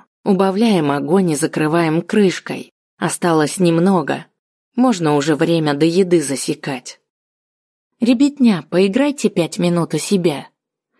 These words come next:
Вика обращается к мальчишкам. «Справитесь, мелкие?»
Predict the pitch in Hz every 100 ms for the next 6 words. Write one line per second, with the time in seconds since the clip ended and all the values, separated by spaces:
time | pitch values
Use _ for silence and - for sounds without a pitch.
0 | _ 170 220 - 190 147 151 139 190 175
1 | - 151 180 185 196 - 147 - - -
2 | _ _ _ - - 202 160 165 220 269
3 | - 254 220 156 - 147 135